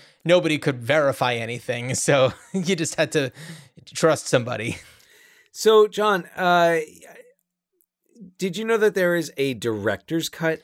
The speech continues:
Speaker 2: of this video?
Speaker 1: Dan, I, I can read Wikipedia.
Speaker 2: Did you watch it?
Speaker 1: No, I didn't.
Speaker 2: Okay. Yeah, no, I know I can read Wikipedia, but I, and I just did so in the moment. And, uh,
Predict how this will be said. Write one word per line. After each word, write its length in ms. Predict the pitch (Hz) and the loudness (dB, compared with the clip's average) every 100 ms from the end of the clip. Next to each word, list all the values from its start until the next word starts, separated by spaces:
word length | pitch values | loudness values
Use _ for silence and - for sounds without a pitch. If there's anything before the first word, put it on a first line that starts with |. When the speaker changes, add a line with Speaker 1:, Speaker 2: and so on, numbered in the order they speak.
| _ | _
Speaker 2:
of 320 | 113 127 127 | -2 -2 -2
this 180 | 120 127 | -6 -6
video? 520 | 107 110 127 147 185 185 _ _ _ _ | -4 -4 -4 -8 -10 -14 _ _ _ _
Speaker 1:
Dan, 260 | 123 127 143 | -4 -2 0
I, 240 | 147 160 160 | -2 -6 -6
I 100 | 131 | -8
can 180 | - 180 | -6 -4
read 140 | 120 | -4
Wikipedia. 720 | 113 113 - 113 113 110 120 - _ - - - _ _ _ - | -6 -10 -10 -8 -8 -8 -12 -14 _ -18 -18 -18 _ _ _ -10
Speaker 2:
Did 160 | 143 | -6
you 120 | 156 151 | -4 -2
watch 400 | 113 117 139 - | 2 2 0 -2
it? 220 | - - _ _ _ _ - | -6 -8 _ _ _ _ -6
Speaker 1:
No, 320 | 139 143 135 | 0 2 2
I 80 | 120 | 0
didn't. 360 | 123 120 110 - _ _ | -2 -4 -8 -16 _ _
Speaker 2:
Okay. 280 | 143 143 120 - - - | 0 2 2 -2 -10 2
Yeah, 160 | 196 | 2
no, 160 | 180 135 - | 4 0 -4
I 100 | - | -2
know 160 | 202 220 | 4 4
I 140 | 180 | 4
can 180 | 180 185 | 2 0
read 160 | 165 160 | 2 2
Wikipedia, 640 | 156 139 120 170 151 120 | 0 0 -2 -2 2 2
but 200 | 104 135 | 2 0
I, 160 | 127 127 | 0 0
and 200 | 131 127 | 0 0
I 100 | 127 | -2
just 260 | 113 127 92 | 0 -4 -2
did 220 | 127 135 | -2 0
so 240 | - 117 104 | 0 2 2
in 100 | 104 | -2
the 60 | |
moment. 380 | 107 147 131 107 - - _ | -2 -2 -2 -4 -10 -20 _
And, 640 | 139 139 135 127 120 123 - _ - | 0 2 2 0 -2 -8 -12 _ -8
uh, 540 | 123 117 113 110 104 | 0 2 4 4 2